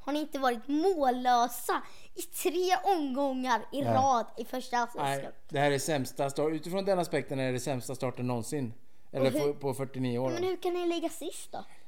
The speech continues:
Speaker 2: Ja, jag vill helst inte prata om det här. Ö S K går det inte så bra för just nu.
Speaker 1: Vi tar lite statistik.
Speaker 2: Vi kan titta på lite statistik lite snabbt. Du får
Speaker 1: Ja,
Speaker 2: dra den, jag vill
Speaker 1: ja.
Speaker 2: inte höra det.
Speaker 1: Tjugofyra skott, Norrköping. Tio skott, Örebro. Tre skott på mål,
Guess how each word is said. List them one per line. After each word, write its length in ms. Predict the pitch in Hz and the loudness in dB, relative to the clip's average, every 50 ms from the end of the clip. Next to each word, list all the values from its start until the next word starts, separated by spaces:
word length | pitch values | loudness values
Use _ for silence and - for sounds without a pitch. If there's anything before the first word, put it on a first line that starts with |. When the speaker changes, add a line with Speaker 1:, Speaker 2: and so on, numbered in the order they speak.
| - - | -10 -8
Speaker 2:
Ja, 160 | - 110 107 113 | -8 -6 -6 -2
jag 120 | 147 156 175 | 0 4 6
vill 100 | 185 180 | 8 8
helst 200 | 185 185 185 - | 8 6 4 0
inte 180 | 185 147 160 | -2 -2 2
prata 240 | 151 170 151 147 151 | 2 2 4 4 2
om 100 | 147 147 | 2 4
det 80 | 143 135 | 4 4
här. 120 | 123 123 131 - - | 4 2 0 -2 2
Ö 100 | - 175 | 6 6
S 140 | 185 185 185 - | 6 6 6 4
K 100 | 190 180 | 2 4
går 140 | 156 170 165 | 6 6 6
det 100 | 175 202 | 6 4
inte 240 | 175 143 175 165 | 2 2 2 2
så 80 | 143 165 | 2 4
bra 180 | 143 151 147 143 | 6 6 6 6
för 160 | - 156 139 | 6 6 6
just 220 | 139 139 135 - | 6 6 4 0
nu. 280 | 139 139 151 165 190 180 - - - - - | 0 2 4 4 2 2 -2 -6 -10 -4 -2
Speaker 1:
Vi 100 | 311 - | 0 6
tar 180 | - 403 381 | 10 10 10
lite 200 | 370 - - 403 | 10 10 4 -2
statistik. 440 | - - 427 403 - 403 - 165 165 | 0 2 0 0 2 0 0 2 4
Speaker 2:
Vi 40 | - | 6
kan 120 | 180 175 | 4 6
titta 300 | 170 180 165 - 156 147 | 6 4 4 6 6 4
på 80 | 131 147 | 4 4
lite 180 | 143 123 - | 0 -2 -4
statistik 520 | - - 147 131 - - 131 - 135 120 117 | -2 -2 -2 -2 0 -4 -4 -2 -2 -2 0
lite 200 | 127 123 131 120 | 0 -2 -2 -4
snabbt. 280 | - 127 120 110 104 - | -2 -4 -4 -6 -6 0
Du 180 | 131 156 214 | 2 4 4
får 80 | 302 320 | 8 8
Speaker 1:
Ja, 160 | 320 311 - 131 | 10 10 10 10
Speaker 2:
dra 100 | 127 131 | 8 6
den, 200 | 135 131 131 131 | 6 4 4 4
jag 80 | 135 139 | 6 8
vill 80 | - | 8
Speaker 1:
ja. 80 | 277 - | 8 8
Speaker 2:
inte 120 | 277 135 127 | 6 4 2
höra 220 | 131 123 120 120 | 2 2 2 0
det. 120 | 120 117 107 - - - - | -2 -4 -6 -8 -10 -10 -10
Speaker 1:
Tjugofyra 500 | - - - 381 - - 466 381 370 370 440 | -2 4 4 4 4 4 2 6 6 6 6
skott, 480 | - - - 220 - - - - - - - | 6 2 -4 -6 -6 -8 -10 -10 -10 -8 -6
Norrköping. 600 | - 240 247 233 - - 285 294 294 - - - - - - - | -2 -2 -2 -2 -2 -2 -2 -2 -2 -6 -8 -10 -10 -12 -10 -6
Tio 260 | - 269 247 247 330 | -4 -4 -2 -2 -4
skott, 400 | 359 - - - 143 - - - - | -6 -4 -2 -2 -2 -2 -4 -4 -2
Örebro. 420 | 202 220 220 226 226 359 466 - - - - - - - - - - - - - - - - - - - - 247 - - - | -2 0 0 -2 -2 -2 -2 -2 -4 -6 -10 -12 -12 -12 -12 -12 -12 -12 -10 -10 -10 -10 -10 -12 -10 -8 -8 -8 -6 -2 -2
Tre 260 | 320 277 285 311 311 | -2 0 0 0 -2
skott 320 | - - 277 220 - - - | 0 0 0 -2 -2 -2 0
på 40 | |
mål, 300 | 269 277 277 285 254 202 | 2 2 4 4 2 0